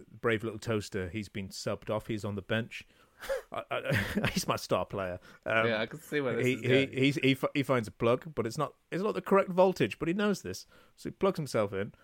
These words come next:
Speaker 1: It short circuits the entire building, thus a power cut,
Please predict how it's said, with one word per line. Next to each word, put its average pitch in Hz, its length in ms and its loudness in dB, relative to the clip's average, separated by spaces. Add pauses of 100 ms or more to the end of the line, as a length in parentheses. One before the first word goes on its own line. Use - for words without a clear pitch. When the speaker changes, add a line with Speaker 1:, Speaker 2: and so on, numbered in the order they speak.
(200)
Speaker 1:
It - 160 -6
short - 340 0
circuits - 500 -4
the 110 140 -2
entire 135 460 -2
building, 110 600 0
thus - 340 0 (280)
a - 80 -12
power 139 280 0
cut, - 300 -6